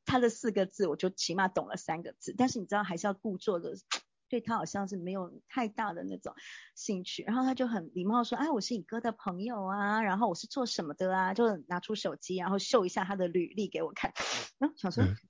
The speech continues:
Speaker 1: 这个人怎么那么有趣？我就开始在，就开始我的脑子开始动，最后一个字会是什么呢？他是什么样的性格呢？因为我们通常说最后一个字是他的思维逻辑。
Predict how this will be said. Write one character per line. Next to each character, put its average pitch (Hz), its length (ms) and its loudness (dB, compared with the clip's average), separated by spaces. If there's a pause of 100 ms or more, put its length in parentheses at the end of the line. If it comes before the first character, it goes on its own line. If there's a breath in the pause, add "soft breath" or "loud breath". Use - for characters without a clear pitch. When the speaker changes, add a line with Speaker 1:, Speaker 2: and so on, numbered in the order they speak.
(140)
Speaker 1:
这 - 120 -2
个 311 60 6
人 285 60 8
怎 196 120 0
么 185 60 2
那 269 60 4
么 277 80 6
有 185 220 -2
趣？ - 400 -6 (400 soft breath)
我 240 60 -4
就 403 100 2
开 403 220 2
始 220 140 -4
在， 277 300 6 (300)
就 330 140 -2
开 330 200 4
始 240 120 6
我 185 80 4
的 220 80 4
脑 185 160 8
子 - 100 0
开 220 160 2
始 - 220 -4
动， 196 240 0 (420)
最 233 160 6
后 226 200 4
一 170 40 2
个 165 160 -4
字 - 260 -10 (200)
会 247 160 2
是 - 100 -4
什 - 240 -2
么 - 100 -18
呢？ 175 240 -6
他 269 140 2
是 262 80 0
什 - 80 -6
么 - 80 -8
样 214 140 -4
的 220 40 -2
性 202 380 -4
格 - 80 -6 (160)
呢？ - 160 -10 (380 soft breath)
因 359 80 0
为 - 20 2
我 269 40 2
们 196 80 0
通 254 140 2
常 202 120 4
说 214 140 2
最 240 180 4
后 240 140 2
一 180 40 2
个 185 140 4
字 190 180 0
是 196 220 -2 (260)
他 220 160 4
的 196 80 2
思 180 300 0
维 156 240 0
逻 101 320 -4
辑。 - 340 -12